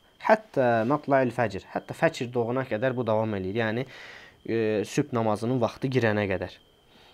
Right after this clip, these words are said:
Və bu Qədir gecəsinin vaxtı da, yəni günəşin batmasından və fəcrin çıxmasına kimi, yəni məğrib vaxtından ta sübhün vaxtı girənə qədər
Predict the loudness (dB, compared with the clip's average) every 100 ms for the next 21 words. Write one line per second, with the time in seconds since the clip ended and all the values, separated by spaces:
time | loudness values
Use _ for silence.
0 | _ _ _ -20 -20 -20 -20 -20 -20 -20
1 | -20 8 12 12 12 8 -4 -12 -4 8
2 | 12 12 10 8 6 6 4 4 6 4
3 | 4 6 10 12 12 10 4 4 4 2
4 | 6 8 8 6 4 8 8 8 4 0
5 | 0 0 2 2 0 -2 -10 -20 -20 -20
6 | -20 -20 -20 -10 0 2 4 4 4 2
7 | 2 2 -2 -14 -20 -16 -12 -6 -4 -2
8 | -4 -6 -6 -10 -10 -4 -2 2 2 2
9 | 0 0 0 -2 -2 -2 2 2 4 2
10 | 2 4 4 4 0 -10 -6 -2 -2 -2
11 | -6 -4 -2 -2 -2 0 2